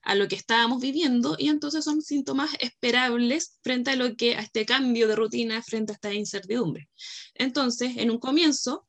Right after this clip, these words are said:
los síntomas que aparecían, eh, principalmente en los niños era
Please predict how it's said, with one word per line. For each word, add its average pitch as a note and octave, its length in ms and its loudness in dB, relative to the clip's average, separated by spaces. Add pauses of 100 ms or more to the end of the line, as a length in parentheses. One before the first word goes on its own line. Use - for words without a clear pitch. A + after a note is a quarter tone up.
los G#3+ 200 -4
síntomas B3 520 0
que F#3+ 100 -8
aparecían, A#3 800 -2
eh, F3+ 280 -4
principalmente F#3 800 -2
en C4 180 -4
los D4 120 -2
niños A3+ 360 2
era F3 300 -6